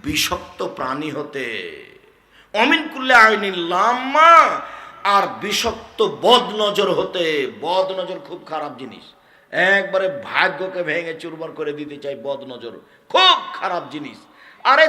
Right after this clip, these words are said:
ছেলেটা খালি নিয়ে বের হয়েছেন ঝকঝকে। একটা লোক দেখলো, হ্যাঁ, ছেলেটা বেশ ভালোই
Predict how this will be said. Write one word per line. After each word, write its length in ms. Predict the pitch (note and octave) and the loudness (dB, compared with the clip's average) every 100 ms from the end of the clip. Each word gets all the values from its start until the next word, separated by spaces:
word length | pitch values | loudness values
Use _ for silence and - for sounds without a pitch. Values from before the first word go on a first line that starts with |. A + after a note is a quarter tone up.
| D#4 | 2
ছেলেটা 400 | - C4 C#4 C4+ | 2 4 4 2
খালি 220 | C4 C4+ | 0 -2
নিয়ে 320 | A#3 A3 A#3 | -4 -2 0
বের 220 | G#3 G3+ | 0 -2
হয়েছেন 400 | E3+ F#3+ D#3+ D#3+ | -2 -6 -8 -12
ঝকঝকে। 540 | C#3 C#3 - C3 C3+ A#2+ - - | -10 -10 -10 -14 -12 -12 -16 -20
একটা 240 | - C3+ D#3+ | -16 -12 -10
লোক 280 | D3+ D3 | -8 -10
দেখলো, 260 | B2 B2+ C3+ | -10 -8 -6
হ্যাঁ, 240 | D#3+ D#3+ | -6 -8
ছেলেটা 260 | C3+ C3 C#3 | -10 -14 -12
বেশ 220 | C3 A#2 | -14 -14
ভালোই 300 | G#2 A#2+ C3 | -12 -12 -12